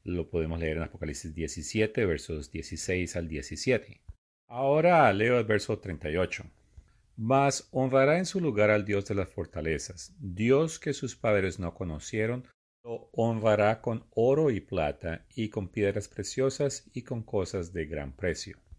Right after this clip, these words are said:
Bueno, una vez más, el rey del norte probablemente va a considerar que la nueva religión católica, y es que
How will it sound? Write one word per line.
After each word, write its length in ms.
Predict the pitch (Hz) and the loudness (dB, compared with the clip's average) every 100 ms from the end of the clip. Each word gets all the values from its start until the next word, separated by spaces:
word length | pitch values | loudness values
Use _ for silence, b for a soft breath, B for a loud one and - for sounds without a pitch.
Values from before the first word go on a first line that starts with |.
| - B B B _ | -20 B B B _
Bueno, 400 | 98 90 65 - _ - | 2 2 2 -14 _ -2
una 240 | 165 151 | 2 4
vez 220 | 117 - | 4 2
más, 400 | 69 69 - - - | -8 -10 -12 -8 0
el 160 | 139 | 2
rey 140 | 170 208 | 4 4
del 140 | 233 | 4
norte 500 | 185 170 196 190 175 B B B B _ _ | 6 6 4 2 -2 B B B B _ _
probablemente 580 | 135 147 160 165 175 175 | 8 10 10 8 8 8
va 100 | 151 | 8
a 60 | |
considerar 640 | 160 147 143 104 92 92 - | 6 2 6 8 8 8 4
que 560 | 120 98 85 73 - _ _ | 4 6 6 2 -6 _ _
la 240 | 98 87 80 | -4 -2 0
nueva 520 | 87 98 120 143 170 | 0 4 4 6 6
religión 520 | 147 117 95 87 82 | 6 2 2 -2 -2
católica, 760 | 101 98 101 78 78 104 131 185 _ - b b | -4 -2 2 2 0 -4 -6 -8 _ -20 b b
y 180 | 110 98 | 2 6
es 300 | 95 87 - | 6 6 2
que 340 | - 78 - | 0 -2 -2